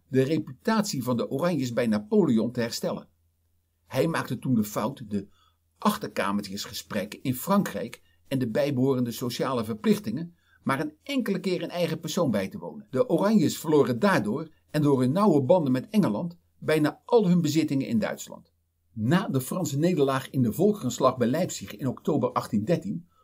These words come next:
ontstond er in Europa een machtsvacuüm.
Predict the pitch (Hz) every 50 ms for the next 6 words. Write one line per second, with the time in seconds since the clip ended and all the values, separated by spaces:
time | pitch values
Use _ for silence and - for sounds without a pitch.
0 | _ _ _ _ - 156 131 - - - 202 180 151 160 156 165 147 123 113 110
1 | 135 170 170 170 170 151 - - 139 123 113 110 151 - - - - - 120 78
2 | - - - 73 60 - -